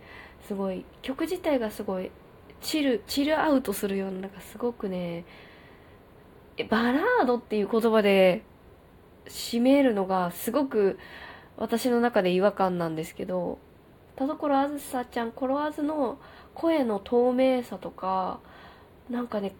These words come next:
楽器で表現すると、なんかフルートとかピアノとか、そういう綺麗な高音が出る彼女のすごいいいところをギュッてして、ギュッてして、パッて出した感じの、あ、すごい説明が下手。すごいなんか、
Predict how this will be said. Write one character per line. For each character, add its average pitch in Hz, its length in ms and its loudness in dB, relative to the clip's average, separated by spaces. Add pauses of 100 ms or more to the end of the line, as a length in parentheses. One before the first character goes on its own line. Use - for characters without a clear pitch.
(140)
楽 220 260 -6
器 330 120 0
で 320 180 0
表 330 260 0
現 330 100 -2
す 339 60 -6
る 311 120 -4
と、 247 140 -2
な 214 100 -2
ん 208 80 -4
か 202 120 -4
フ 247 220 -2
ル 277 60 2 (160)
ー 294 40 -6
ト 233 120 0
と 214 100 -4
か - 120 -6
ピ 220 280 0
ア 262 80 4
ノ 311 100 0
と 311 120 -4
か、 208 120 -8
そ 247 240 0
う 269 60 4
い 277 80 4
う 285 120 -2
綺 - 200 -12
麗 370 160 -2
な 277 120 0
高 240 380 6
音 240 100 2
が 240 100 4
出 226 140 4
る 220 180 0 (240)
彼 294 160 0
女 254 140 2
の 214 100 -4
す 220 180 -4
ご 277 180 0
い 247 140 0 (260)
い 277 180 6
い 269 40 0
と 262 100 -2
こ 240 120 -6
ろ 226 120 -2
を 240 40 -2
ギ 220 80 -6 (260)
ュ 311 40 -4
ッ - 20 -6 (180)
て 262 100 -4
し - 100 -10
て、 247 160 -10 (180)
ギ 381 120 0
ュ 392 40 -2
ッ - 40 -8 (220)
て 294 120 -2
し - 120 -12
て、 294 160 -6 (160)
パ - 100 -10
ッ - 40 -10 (180)
て 247 60 -2
出 240 120 2
し - 40 -14
た 214 80 -2
感 208 140 2
じ 202 60 2
の、 208 220 2
あ、 226 100 4 (400)
す 208 80 -6
ご 214 100 -4
い 208 40 -8
説 - 280 -14
明 165 100 -4
が - 120 -14
下 196 180 -8
手。 - 200 -20 (1200)
す - 80 -20
ご 220 100 -2
い 208 60 -4
な 190 100 -6
ん 185 80 -10
か、 208 240 -12